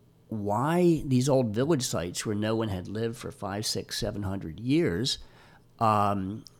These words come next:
had hugely black, fertile soils was a puzzle. So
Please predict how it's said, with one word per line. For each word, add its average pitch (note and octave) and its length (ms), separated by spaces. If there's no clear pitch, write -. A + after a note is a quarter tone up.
had A#2 540
hugely E3+ 720
black, G#2+ 600
fertile A#2+ 460
soils A2+ 580
was A2+ 220
a - 60
puzzle. - 580
So B2 360